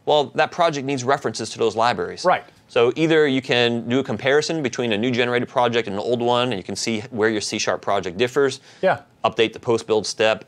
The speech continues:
Speaker 1: add the reference manually. You can. I've done it before manually.
Speaker 2: All right.
Speaker 1: Uh, or you can just, if you don't have anything custom in your project, you can just delete the build that Unity creates for you and just have it regenerated again. So that's why I have a
Speaker 2: Many
Speaker 1: little
Speaker 2: ways to skin
Speaker 1: note
Speaker 2: a
Speaker 1: there.
Speaker 2: cat, though.
Speaker 1: Many ways to do it. Some folks like it,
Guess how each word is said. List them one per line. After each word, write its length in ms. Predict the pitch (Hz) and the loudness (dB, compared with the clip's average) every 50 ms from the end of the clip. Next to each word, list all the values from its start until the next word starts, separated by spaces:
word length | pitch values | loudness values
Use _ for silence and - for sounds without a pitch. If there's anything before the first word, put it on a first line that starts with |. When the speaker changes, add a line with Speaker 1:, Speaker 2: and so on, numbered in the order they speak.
| _ - | _ -2
Speaker 1:
add 160 | 107 107 101 | -2 0 2
the 80 | 107 | 2
reference 320 | 98 104 98 - 104 90 - | 2 2 0 0 -6 -6 -4
manually. 320 | 104 104 110 117 120 123 120 | -6 -4 -2 -2 -2 -2 -4
You 60 | 101 | -4
can. 280 | - - 131 151 185 | -4 -4 -4 -4 -2
I've 140 | 185 117 98 | -2 -2 -2
done 120 | 101 104 107 | 0 -2 -2
it 60 | 98 | -2
before 240 | 101 - - 117 104 | -6 -2 0 0 0
manually. 520 | 104 107 107 113 127 139 160 185 202 - | 0 0 0 0 0 0 0 -2 -2 -2
Speaker 2:
All 160 | - - - | -2 0 2
right. 100 | 127 127 | 2 2
Speaker 1:
Uh, 200 | - 98 98 110 - - | 2 2 2 0 0 0
or 220 | 107 113 123 139 160 | 0 2 2 2 0
you 100 | 151 123 | -2 -4
can 180 | - 110 107 | -4 -4 -2
just, 320 | 98 107 110 104 - - - | 0 0 0 0 -2 -10 -14
if 120 | - - - | -12 -6 -4
you 40 | 107 | -4
don't 80 | 107 107 | 0 0
have 100 | 113 107 | 0 0
anything 240 | 110 107 104 110 104 | 0 -2 -4 -4 -8
custom 320 | - - 107 104 - 110 98 | -4 -4 -4 -2 -2 -6 -8
in 60 | 101 | -8
your 60 | 95 | -8
project, 440 | - - 107 113 120 127 165 165 - _ - - - - - _ _ | -2 0 0 0 2 0 -4 -4 -6 _ -20 -20 -20 -20 -20 _ _
you 60 | - 98 | -8 -4
can 100 | - 117 | -2 -2
just 160 | 104 107 - 101 | -2 -2 -2 0
delete 260 | 110 110 117 131 - | 0 0 0 0 -2
the 80 | - 117 | -4 -4
build 340 | 101 117 123 135 143 139 - - - | 0 2 2 2 2 0 -6 -18 -4
that 280 | 113 110 107 107 - - | 0 0 2 2 0 -2
Unity 200 | 110 117 135 143 151 | -2 -2 -2 -2 -2
creates 240 | - 175 165 165 | -2 -2 -2 -2
for 80 | - 208 | -4 -6
you 100 | 233 220 214 _ | -6 -6 -8 _
and 100 | - 95 | -12 -8
just 120 | 92 92 - | -8 -4 -4
have 120 | 104 92 | -2 -4
it 60 | 87 69 | -4 -4
regenerated 500 | 104 107 98 107 98 95 92 92 90 87 | -6 -4 -4 -4 -4 -4 -6 -6 -6 -6
again. 200 | 85 87 85 - | -8 -8 -10 -10
So 300 | - - 113 101 92 - _ _ _ | -6 -2 0 0 0 -2 _ _ _
that's 120 | - - | -6 -2
why 120 | 214 - 139 | 2 2 2
I 40 | 135 | 2
have 80 | 139 | 2
a 40 | 135 | 0
Speaker 2:
Many 100 | 127 120 | 0 0
Speaker 1:
little 140 | 120 113 107 | 2 0 0
Speaker 2:
ways 20 | |
to 40 | 98 | 0
skin 100 | - - | -4 -6
Speaker 1:
note 60 | - | -6
Speaker 2:
a 20 | - | -6
Speaker 1:
there. 120 | 131 117 | -6 -6
Speaker 2:
cat, 140 | 101 101 - | -6 -6 -6
though. 80 | - | -2
Speaker 1:
Many 140 | 135 156 165 | 0 2 4
ways 260 | 156 151 147 143 135 | 4 4 4 2 2
to 80 | - 123 | -2 -2
do 140 | 110 113 110 | 0 2 0
it. 100 | - - | 0 -2
Some 140 | - 117 110 | -4 -8 -4
folks 300 | - 117 113 107 - - | 0 0 0 0 0 0
like 180 | 113 117 120 - | 0 0 2 0
it, 220 | 139 - - - | -2 -2 -4 -16